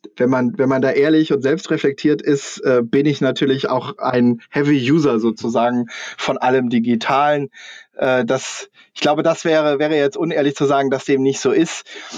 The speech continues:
Äh, ich glaube, wir müssen uns aber alle am Ende auch irgendwie, ja,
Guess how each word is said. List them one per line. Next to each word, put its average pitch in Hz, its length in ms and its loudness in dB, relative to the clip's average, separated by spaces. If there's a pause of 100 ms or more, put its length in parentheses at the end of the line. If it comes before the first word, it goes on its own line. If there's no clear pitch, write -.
(300)
Äh, 139 320 4 (220)
ich - 340 -10
glaube, 175 320 0
wir 170 100 0
müssen 196 260 -2
uns 180 180 -4
aber 160 240 0
alle 175 240 2
am 160 180 0
Ende 170 320 0
auch 151 280 0
irgendwie, 170 680 2 (600)
ja, 156 540 0